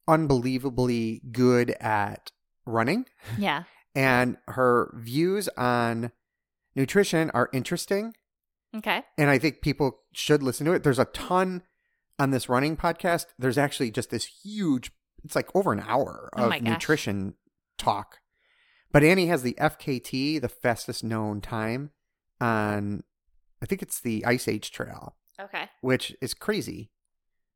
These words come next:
Speaker 1: to me that
Speaker 2: Yeah.
Speaker 1: you go and do things like that. I
Speaker 2: Yeah.
Speaker 1: find that really cool. I find her really interesting. There's a book that her husband wrote about that called See You at the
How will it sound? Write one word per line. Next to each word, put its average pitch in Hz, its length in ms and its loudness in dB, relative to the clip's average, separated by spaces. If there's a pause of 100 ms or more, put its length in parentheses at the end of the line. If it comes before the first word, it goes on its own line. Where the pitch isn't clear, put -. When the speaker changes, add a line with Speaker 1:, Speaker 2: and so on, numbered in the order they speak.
(140)
Speaker 1:
to 120 100 -4
me 107 460 -4
that 113 140 0
Speaker 2:
Yeah. 139 100 0
Speaker 1:
you 113 180 -2
go 117 220 4
and 107 80 -4
do 160 120 2
things - 260 -6
like - 140 -14
that. - 280 -14
I 110 60 -6
Speaker 2:
Yeah. 170 220 -8
Speaker 1:
find 131 200 4
that 131 120 4
really 110 200 2
cool. 131 240 2
I 113 60 6
find 131 240 2
her 135 120 0
really 123 300 -2
interesting. 123 340 -4
There's 113 180 2
a 104 140 6
book - 400 0 (380)
that 113 200 4
her 107 140 -4
husband 123 320 -2
wrote 123 160 4
about 107 360 -4
that 143 260 0
called 113 260 -2
See 120 140 -6
You 120 160 -2
at 113 100 -8
the - 60 -20